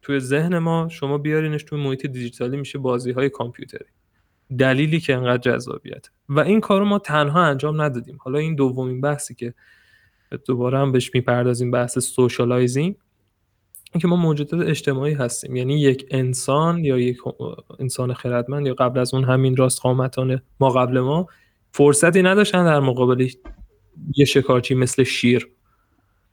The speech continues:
اصلاً نمیتونستن. ولی اگه شما بیست تا سی تا انسان رو بذارید و سلاح بهشون بدید، اون وقت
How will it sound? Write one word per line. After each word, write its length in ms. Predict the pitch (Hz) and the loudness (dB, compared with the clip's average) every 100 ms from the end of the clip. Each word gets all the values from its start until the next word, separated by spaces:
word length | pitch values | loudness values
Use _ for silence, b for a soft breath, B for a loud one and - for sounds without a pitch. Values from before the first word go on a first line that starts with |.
| _ _ _ - | _ _ _ -2
اصلاً 380 | 131 - 147 165 | -2 2 2 4
نمیتونستن. 680 | 190 185 165 127 - - - | 4 2 2 -2 -4 -6 -10
ولی 260 | 139 139 175 | 0 2 4
اگه 260 | 180 180 175 | 2 2 0
شما 300 | 156 160 139 | 2 0 0
بیست 480 | 127 156 190 - | 0 2 2 2
تا 80 | - | -2
سی 300 | - - 175 | -6 -2 -2
تا 260 | 180 - - | 2 0 0
انسان 360 | 123 123 120 120 | -2 0 0 0
رو 100 | 127 | 2
بذارید 580 | 127 123 131 131 165 165 | 0 0 0 0 -2 -2
و 60 | 127 | -4
سلاح 400 | - 123 120 120 | 2 2 2 0
بهشون 320 | 123 - 127 | -4 -2 -6
بدید، 320 | 135 170 170 | -4 -4 -4
اون 140 | 156 143 | 0 2
وقت 280 | 156 165 | 2 0